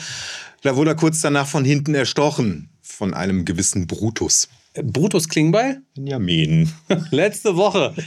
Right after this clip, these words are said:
Speaker 2: den Bundeshaushalt mit über hundertvierzig Milliarden Euro Neuverschuldung beschlossen. Dann schnell dem Volk auf dem Oktoberfest zugeprostet. Diese Woche dann den Bundeshaushalt fürs nächste Jahr mit rund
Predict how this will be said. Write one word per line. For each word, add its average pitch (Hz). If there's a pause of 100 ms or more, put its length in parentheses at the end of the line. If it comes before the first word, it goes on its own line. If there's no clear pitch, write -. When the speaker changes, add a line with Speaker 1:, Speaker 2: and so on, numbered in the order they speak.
(200)
Speaker 2:
den 156
Bundeshaushalt 170
mit 156
über 175
hundertvierzig 233
Milliarden 185
Euro 170
Neuverschuldung 160
beschlossen. 110 (320)
Dann 185
schnell 196
dem 185
Volk 175
auf 156
dem 151
Oktoberfest 160
zugeprostet. 226 (440)
Diese 113
Woche 117
dann 110
den 113
Bundeshaushalt 123
fürs 135
nächste 208
Jahr 135
mit 139
rund 123